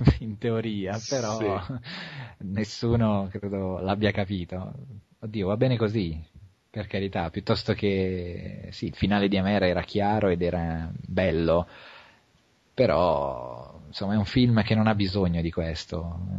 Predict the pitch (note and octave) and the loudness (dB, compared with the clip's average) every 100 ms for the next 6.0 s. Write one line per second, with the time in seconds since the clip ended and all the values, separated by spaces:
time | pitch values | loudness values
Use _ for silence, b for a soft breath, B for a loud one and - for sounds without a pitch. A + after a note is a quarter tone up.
0 | F2+ F2+ F#2 G2+ G2+ G2+ G#2+ G#2 G#2 G#2 | -6 -6 -4 -2 0 4 4 6 6 4
1 | F2+ G2 F2 E2+ F2 F2+ F#2+ F#2 F2+ F2+ | 4 2 2 4 4 2 2 2 4 4
2 | F2 F2 F2 F#2+ G2 G2 - G#2+ F#2+ F2+ | 2 2 2 4 6 6 4 6 6 8
3 | F#2 E2+ E2 E2+ E2 G2 F#2+ G#2 G2+ G2 | 6 4 0 0 4 4 6 4 2 0
4 | - F#2+ G2 F2+ F#2 F#2 A2+ G2 E2+ F2 | 2 4 4 4 4 2 2 0 0 -2
5 | - F2 E2 E2+ F2+ D2 - - E2 | -4 -4 -6 -4 -2 -2 -6 -6 -6